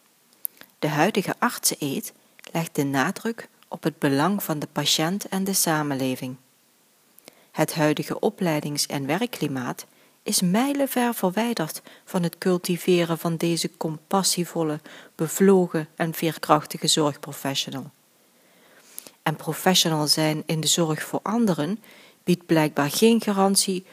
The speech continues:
op je vermogen om goed te zorgen voor jezelf. Eén op de vijf ajossen en één op de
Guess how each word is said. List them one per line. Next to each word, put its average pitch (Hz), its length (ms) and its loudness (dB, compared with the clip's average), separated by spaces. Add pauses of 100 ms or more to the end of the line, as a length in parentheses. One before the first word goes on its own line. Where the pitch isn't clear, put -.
(140)
op - 160 -4
je 180 140 0
vermogen 175 560 2
om 175 140 0
goed 190 240 0
te 180 80 -2
zorgen 170 400 2
voor 170 180 0
jezelf. 151 580 0 (1040)
Eén 269 280 0
op 180 200 -6
de 156 100 -6
vijf 202 440 0
ajossen 180 720 0 (360)
en - 260 -2
één 233 240 2
op - 140 -8
de - 100 -4